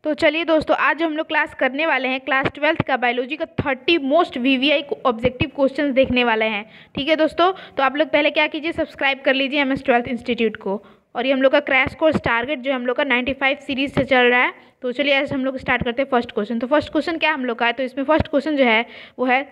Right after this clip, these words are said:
द्विखंडन किस में पाया जाता है। जब भी क्वेश्चन पूछता है तो ये क्वेश्चन जरूर पूछता है एग्जाम में हर साल कि द्विखंडन किस में पाया जाता है। तो इसका राइट आंसर क्या हो जाएगा, तो इसका जो राइट आंसर हो जाएगा वो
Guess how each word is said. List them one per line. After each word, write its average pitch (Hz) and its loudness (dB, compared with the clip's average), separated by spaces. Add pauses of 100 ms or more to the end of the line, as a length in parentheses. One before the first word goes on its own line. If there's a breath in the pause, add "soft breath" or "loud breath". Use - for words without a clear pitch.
(140)
द्विखंडन 294 2
किस 339 -4
में 311 -2
पाया 269 0
जाता 226 -6
है। 214 -8
जब 247 0
भी 330 4
क्वेश्चन 302 0
पूछता 277 -4
है 262 -4
तो - -16
ये 330 0
क्वेश्चन 330 0
जरूर 302 6
पूछता 330 2
है 330 6
एग्जाम 277 0
में 269 -2
हर 285 0
साल 254 -2 (380 loud breath)
कि 285 -10
द्विखंडन 285 -2
किस 302 -6
में 294 2
पाया 262 0
जाता 220 -6
है। 214 -6
तो 226 -4
इसका 233 -2
राइट 285 2
आंसर 302 -2
क्या 302 0
हो 294 2
जाएगा, 285 0 (300 loud breath)
तो 277 -2
इसका 349 -2
जो 320 2
राइट 269 2
आंसर 254 -2
हो 320 0
जाएगा 277 0
वो 302 4